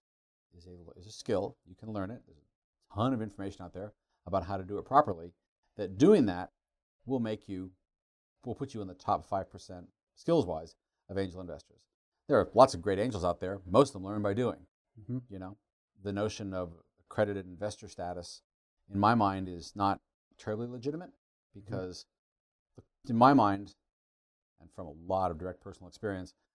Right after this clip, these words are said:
Speaker 1: the correlation between a net worth figure and your ability to critique the chances of an early stage company's success, I'd say it's pretty close to zero.
Speaker 2: Mm-hmm.
Speaker 1: There's no reason it should be otherwise.
Speaker 2: Mm-hmm.
Speaker 1: It's not so much a criticism as to say you've drawn a false,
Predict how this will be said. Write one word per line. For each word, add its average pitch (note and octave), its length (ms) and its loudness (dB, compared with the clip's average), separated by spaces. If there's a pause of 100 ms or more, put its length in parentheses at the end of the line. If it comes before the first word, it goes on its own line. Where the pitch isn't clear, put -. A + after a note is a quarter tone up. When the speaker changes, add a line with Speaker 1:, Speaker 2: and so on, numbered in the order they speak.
(200)
Speaker 1:
the - 80 -16
correlation G#2+ 640 6
between F2 560 -10 (640)
a F#2 40 -10
net G2 240 -4
worth G#2 300 0
figure F2 440 -14 (380)
and G2 100 -12
your F#2+ 120 -6
ability G#2+ 400 2
to F#2 80 -6
critique - 520 -8 (460)
the - 60 -20
chances A#2+ 460 -6
of F2+ 80 -10
an F2+ 80 -10
early G2+ 180 -2
stage F#2 300 -12
company's F2+ 360 -12
success, F#2 580 0 (840)
I'd A2+ 140 -20
say A2+ 80 -10
it's F2 100 -12
pretty G2+ 240 -10
close F#2 180 -16
to E2+ 100 -20
zero. E2 320 -12 (120)
Speaker 2:
Mm-hmm. A2+ 240 -12
Speaker 1:
There's C#3 140 0
no C3+ 80 4
reason G2 260 0
it F#2 40 -8
should G#2 120 -12
be G2 80 -2
otherwise. - 460 -8 (480)
Speaker 2:
Mm-hmm. A2+ 120 -10
Speaker 1:
It's A2+ 100 -2
not F3+ 140 8
so B2 60 -10
much G#2+ 120 -12
a - 40 -12
criticism G#2 480 0
as F#2+ 120 -2
to - 100 -10
say G2 140 -4
you've F2+ 160 -4
drawn F#2+ 180 -2
a E2+ 60 -8
false, - 420 -8